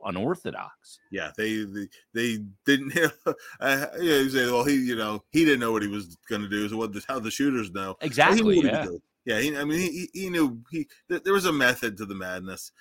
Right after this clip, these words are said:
Speaker 2: and also one thing with Roman too, 'cause he was, he was six-foot-four, whereas Hasek was little.
Speaker 1: Yeah.
Speaker 2: You know, so he was all arms and legs. You know, and, um, yeah, you know, Czech, Czechmanik really had a, like I said, a, a short career, but a really interesting career.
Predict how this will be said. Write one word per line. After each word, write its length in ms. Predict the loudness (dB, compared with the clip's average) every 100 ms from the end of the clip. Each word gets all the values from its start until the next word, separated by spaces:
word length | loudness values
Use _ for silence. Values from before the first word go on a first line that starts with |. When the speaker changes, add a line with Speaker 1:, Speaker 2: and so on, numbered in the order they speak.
| -2
Speaker 2:
and 100 | 4
also 320 | 4 4 2
one 160 | 2 0
thing 160 | -4
with 80 | -4
Roman 300 | -2 -2 -2
too, 180 | -4 -6
'cause 160 | -6 -6
he 80 |
was, 120 | -6 -6
he 80 | -4
was 180 | -4 -2
six-foot-four, 680 | -4 -2 -6 -6 -4 -2 -2
whereas 160 | -6
Hasek 320 | -6 -4 -6
was 100 | -10
little. 380 | -8 -6 -6 -12 _ _ _ _
Speaker 1:
Yeah. 160 | -12 -8
Speaker 2:
You 60 | -8
know, 200 | -8 -12 _ _
so 260 | -6 -4 -6 _
he 60 | 0
was 100 | 4
all 180 | 6 8
arms 400 | 6 6 4 0
and 140 | 0
legs. 680 | 2 2 0 -4 -6 -6 -12 _
You 100 | -8
know, 240 | -6 -6 -10 _ _ -10
and, 400 | -8 -6 -8 -6
um, 300 | -6 -8 -12 _ -20 -12 2
yeah, 240 | 2 2
you 120 | 0
know, 120 | -2 -2
Czech, 300 | -2 -2 -2
Czechmanik 480 | -6 -2 0 -2 -4
really 320 | -6 -2 -2 0
had 140 | 0
a, 180 | -2 -4
like 140 | -6
I 40 | -2
said, 320 | -2 -2 -12 _ _ _ _ _ _ _ _ -6
a, 120 | -4
a 180 | -2 -2
short 420 | 2 4 4 2
career, 260 | -2 -2 0
but 140 | 0
a 40 | 0
really 300 | 2 2 2
interesting 440 | -2 -6 -8 -10
career. 380 | -12 -14 -16